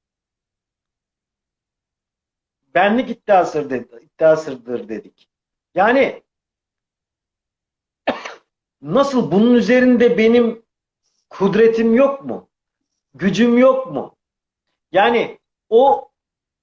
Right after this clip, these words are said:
sahiplenilmiş,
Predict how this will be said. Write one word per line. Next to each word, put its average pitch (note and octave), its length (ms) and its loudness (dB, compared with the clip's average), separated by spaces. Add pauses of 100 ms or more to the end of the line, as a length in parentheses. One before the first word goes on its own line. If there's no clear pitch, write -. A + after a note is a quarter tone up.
(1700)
sahiplenilmiş, A3+ 2750 -4